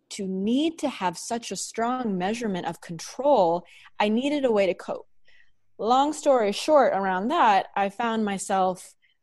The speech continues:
addicted to exercise, counting every, every step that I took every day, every calorie I burned, every calorie I ate.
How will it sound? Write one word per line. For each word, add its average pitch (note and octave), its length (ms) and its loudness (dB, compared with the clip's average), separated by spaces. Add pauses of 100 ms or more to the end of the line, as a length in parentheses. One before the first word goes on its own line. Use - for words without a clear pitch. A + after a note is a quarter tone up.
(100)
addicted F#3+ 380 -2
to F#3+ 140 2
exercise, G#3+ 920 -2
counting F3 320 -6
every, F3 380 -4
every F#3+ 280 -6
step C#4 380 -2 (180)
that F3+ 120 -4
I E3 80 0
took - 260 -12
every E3+ 300 -2
day, A3+ 280 2
every E3+ 200 -2
calorie G#3 480 -4
I E3+ 60 -4
burned, A3+ 340 -4
every E3+ 200 -6
calorie G3 480 -2
I D#3+ 200 -4
ate. A#3 240 0